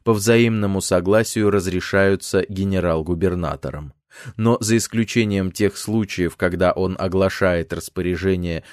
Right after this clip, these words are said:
двадцати четырёх советников, все его постановления могут быть обжалованы в примирительных комиссиях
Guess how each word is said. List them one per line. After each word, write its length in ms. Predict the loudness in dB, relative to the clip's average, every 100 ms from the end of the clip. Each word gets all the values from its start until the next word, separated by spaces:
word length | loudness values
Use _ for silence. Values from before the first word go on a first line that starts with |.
| -16
двадцати 580 | -4 0 0 -2 -6 -6
четырёх 500 | -4 -2 0 0 -2
советников, 800 | 0 2 2 0 -2 -2 -4 -4 -20 -20 -10
все 220 | 2 4
его 180 | 4 2
постановления 920 | 0 -4 0 2 2 2 2 0 0
могут 280 | 0 0 0
быть 240 | -2 2
обжалованы 760 | 0 0 0 4 4 2 0 -4
в 100 | -4
примирительных 840 | -2 -2 -2 -2 -4 -6 -8 -4
комиссиях 720 | -4 -2 -4 -4 -2 -2